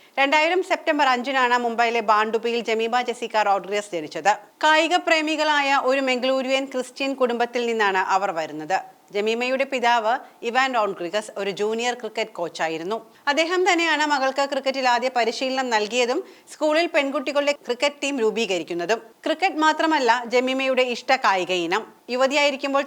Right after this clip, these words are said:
തന്നെ അവർ മഹാരാഷ്ട്രയെ ജൂനിയർ ഹോക്കിയിൽ പ്രതിനിധീകരിക്കുകയും allround athletic കഴിവ് പ്രകടിപ്പിക്കുകയും ചെയ്തിട്ടുണ്ട്. പന്ത്രണ്ടാം വയസ്സിൽ മഹാരാഷ്ട്രയുടെ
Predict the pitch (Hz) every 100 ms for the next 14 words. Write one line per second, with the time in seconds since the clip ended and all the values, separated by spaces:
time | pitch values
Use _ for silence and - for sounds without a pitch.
0 | 254 240 226 226 226 220 233 240 254 233
1 | 233 233 233 226 247 254 233 226 240 233
2 | 226 214 226 226 214 220 226 208 220 240
3 | 214 233 240 262 277 226 220 226 226 240
4 | 226 208 220 233 240 262 247 196 180 175
5 | 185 151 156 160 190 202 - _ - 294
6 | 302 339 370 359 320 311 311 262 262 269
7 | 269 277 269 262